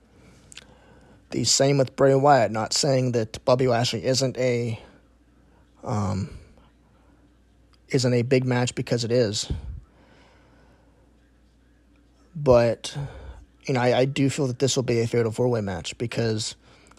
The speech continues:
yeah, Bray Wyatt and, and Lashley is a, is a good match. But Omos and Lesnar, come on. That, that match to me just doesn't make sense,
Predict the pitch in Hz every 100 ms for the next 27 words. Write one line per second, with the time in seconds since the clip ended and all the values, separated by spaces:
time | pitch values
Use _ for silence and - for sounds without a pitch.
0 | _ _ _ _ _ _ _ - 131 139
1 | 135 135 135 147 135 135 139 127 120 127
2 | 120 135 143 131 117 110 - 113 139 139
3 | 123 120 120 117 120 90 - - - -
4 | - - - - _ _ _ - 117 107
5 | 123 127 123 123 120 - 110 127 131 143
6 | 131 - - _ - 107 101 - 123 -
7 | - - - _ _ _ _ _ _ _
8 | - 117 139 139 143 135 - 135 131 123
9 | - 117 98 113 107 127 117 113 -